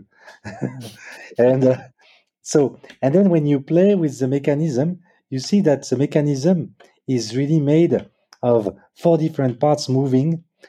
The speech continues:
which is also part of the beauty of that mechanism, because instead of having a classic one that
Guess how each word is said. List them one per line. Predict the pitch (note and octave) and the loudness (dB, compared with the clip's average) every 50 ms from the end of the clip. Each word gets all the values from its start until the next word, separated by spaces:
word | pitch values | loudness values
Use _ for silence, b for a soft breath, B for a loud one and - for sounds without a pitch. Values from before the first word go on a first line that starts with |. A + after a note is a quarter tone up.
| b b | b b
which | - C3 B2+ - | -4 -2 -2 0
is | D3 B2+ | 0 2
also | D3+ E3 E3+ - E3 - | 2 2 2 0 0 0
part | - D3+ C#3+ D3 C#3 | 2 0 0 0 0
of | A#2 G2+ | -2 -2
the | G#2 G#2 | -2 -4
beauty | G#2 A2+ C#3 D3+ D3 - D#3 | -4 -4 -4 -4 -4 -2 -2
of | C#3 A2+ G#2 | -2 0 0
that | A2+ A2 A2+ | -2 -4 -4
mechanism, | A2+ G#2+ G2+ - G#2+ A2 A2 A2 A2+ C3+ D3 D3+ - b b b b b b b b _ | -6 -6 -6 -4 -4 -4 -6 -6 -6 -6 -6 -8 -12 b b b b b b b b _
because | B2 A#2+ - C3 B2+ A2+ G2 - _ _ _ _ _ _ _ _ | -4 0 2 2 2 0 -2 -6 _ _ _ _ _ _ _ _
instead | A#2+ A2 G2 - B2+ B2+ | -10 -4 -2 0 0 2
of | A#2 | 2
having | B2+ B2 A#2+ C3+ B2+ A#2 | 2 2 0 0 0 -2
a | G#2 | -2
classic | A2 - B2+ C3 A#2+ - - C3+ B2+ - - | 0 0 0 0 0 -2 -6 -8 -10 -8 -8
one | G2 G2+ B2 B2+ B2 A2 F#2+ - - _ _ _ _ _ _ | -6 -4 -2 -2 -2 -2 -4 -8 -10 _ _ _ _ _ _
that | - G#2+ G#2 G2+ - | -2 -2 -2 -2 -4